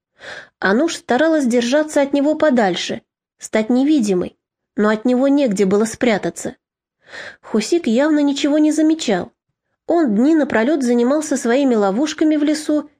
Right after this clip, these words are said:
и смеялся, когда жена выражала желание пойти с ним. «Нет, Ануш, не туда».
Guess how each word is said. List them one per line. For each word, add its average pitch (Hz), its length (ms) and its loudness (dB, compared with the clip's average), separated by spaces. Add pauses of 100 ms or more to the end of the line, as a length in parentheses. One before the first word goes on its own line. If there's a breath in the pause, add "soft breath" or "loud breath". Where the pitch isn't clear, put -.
(160)
и 320 100 -2
смеялся, 294 580 2
когда 214 300 0
жена 240 320 0
выражала 240 440 2
желание 277 440 0
пойти 269 360 0
с 294 140 -4
ним. 202 300 0 (680)
«Нет, 254 400 0
Ануш, 185 440 -2 (180)
не 311 120 0
туда». 247 440 0